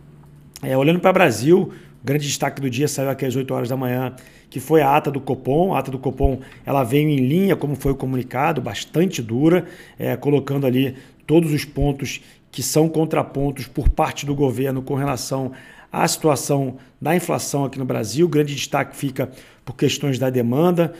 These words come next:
O governo diz que a inflação não é de demanda e o Banco Central colocou claramente aqui na ata que sim, é da parte da demanda. Colocou claramente também que vai ser vigilan-, vigilante do que tá acontecendo no exterior e aqui dentro. E também en-, endereçou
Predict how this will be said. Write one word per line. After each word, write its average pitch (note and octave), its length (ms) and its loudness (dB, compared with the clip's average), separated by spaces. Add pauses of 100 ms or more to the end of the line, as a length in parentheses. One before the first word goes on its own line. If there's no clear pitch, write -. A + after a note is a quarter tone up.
(160)
O C3 100 -6
governo C3 340 0
diz C3 220 -4
que - 140 -4
a C3 40 0
inflação C3 380 -6
não D3 180 0
é C#3+ 60 0
de C3 100 -6
demanda C3 380 -2
e B2+ 60 0
o B2+ 80 0
Banco C3 340 -8
Central A#2+ 440 -6 (260)
colocou C#3 360 -4
claramente C#3+ 680 0
aqui B2+ 160 -6
na B2 220 -2
ata C3 180 -6
que - 200 -14
sim, E3+ 500 -2
é D#3 120 2
da D#3 80 -4
parte B2 320 -8
da A#2+ 100 -4
demanda. D3+ 440 0 (360)
Colocou D3 400 0
claramente D3 580 2
também C3+ 240 -6
que C3 100 -14
vai C#3 160 -4
ser C#3+ 220 -4
vigilan-, C3 520 -4
vigilante C3 640 -4 (260)
do D3 80 -6
que B2+ 60 -10
tá D3+ 60 -2
acontecendo D3 320 -4
no D3 60 -2
exterior C#3 480 -2
e D#3 40 0
aqui - 160 -4
dentro. E3 320 0 (380)
E G#3 60 -8
também D3+ 340 0 (560)
en-, D#4+ 480 -6
endereçou D#3 800 0